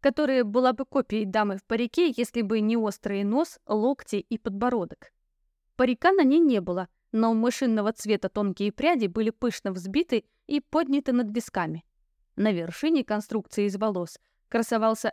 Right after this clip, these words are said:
очаровательный кораблик с белыми парусами. Девица показала язык Золушке, вернувшейся к камину.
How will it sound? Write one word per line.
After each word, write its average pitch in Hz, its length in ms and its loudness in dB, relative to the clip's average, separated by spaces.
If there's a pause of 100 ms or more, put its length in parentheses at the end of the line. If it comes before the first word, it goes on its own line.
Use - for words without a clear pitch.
очаровательный 277 760 0
кораблик 196 600 -2
с 190 140 -10
белыми 214 420 0
парусами. 202 600 -8 (840)
Девица 247 440 2
показала 247 460 2
язык 247 440 -2
Золушке, 214 500 0
вернувшейся 190 640 -4
к - 80 -20
камину. 196 460 0